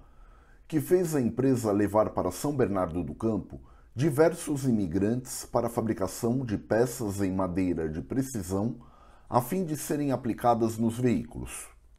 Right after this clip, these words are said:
Eram especialistas em trabalho com madeira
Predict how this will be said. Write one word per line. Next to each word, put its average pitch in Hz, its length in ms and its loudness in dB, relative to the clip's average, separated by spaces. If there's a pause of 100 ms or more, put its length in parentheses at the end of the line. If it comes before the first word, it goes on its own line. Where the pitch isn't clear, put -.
(720)
Eram 139 360 6
especialistas 127 1200 -2
em 113 120 2
trabalho 101 500 2
com 98 160 -4
madeira 95 640 0